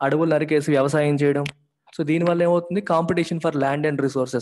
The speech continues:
elephants కి humans కి మధ్యలో competition వచ్చి దీనివల్ల కూడా elephants humans అంటే కోపం అయిపోతున్నాయి, aggressive గా behave చేస్తున్నాయని చెప్పి general గా elephant researchers చెప్పేవాళ్ళు reason కింద. కానీ ఈయన వేరే చెప్తాడు. But Bradshaw and several colleagues argue that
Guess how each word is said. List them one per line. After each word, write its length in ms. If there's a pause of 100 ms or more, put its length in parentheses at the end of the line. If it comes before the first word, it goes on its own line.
elephants 360
కి 120
humans 340
కి 80
మధ్యలో 420 (300)
competition 580
వచ్చి 220
దీనివల్ల 440
కూడా 220
elephants 440
humans 380
అంటే 300 (300)
కోపం 260
అయిపోతున్నాయి, 600
aggressive 380
గా 60
behave 280
చేస్తున్నాయని 380
చెప్పి 260 (320)
general 400
గా 100
elephant 320
researchers 520
చెప్పేవాళ్ళు 460
reason 320
కింద. 1040 (400)
కానీ 240
ఈయన 240
వేరే 160
చెప్తాడు. 400 (280)
But 120 (140)
Bradshaw 420 (100)
and 100 (120)
several 220 (120)
colleagues 560
argue 240
that 180